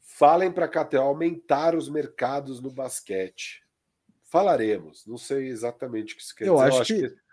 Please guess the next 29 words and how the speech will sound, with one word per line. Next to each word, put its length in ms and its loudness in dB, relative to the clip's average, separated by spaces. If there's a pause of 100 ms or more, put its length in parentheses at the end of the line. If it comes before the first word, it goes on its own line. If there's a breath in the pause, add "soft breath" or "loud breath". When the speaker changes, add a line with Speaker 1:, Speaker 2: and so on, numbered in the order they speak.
(100)
Speaker 1:
eles 160 0
Speaker 2:
que 80 2
é 60 8
Speaker 1:
cobrem 320 6
muito 560 -2
mercado 580 -2
lá, 140 -6
Speaker 2:
Não, 200 6
Speaker 1:
né? 40 2
Speaker 2:
acho 140 -4
que 60 2
agora 380 8
aumentou, 460 4
daque-, 340 0
daquela 480 0
época 320 -2
pra 140 -2
hoje, 180 2
foi 140 0
Speaker 1:
É. 80 2
Speaker 2:
inclusive 320 2
o 20 -4
que 80 -6
você 120 2
falou 280 2
no 100 0
começo 360 0
do 80 -6
programa. 640 0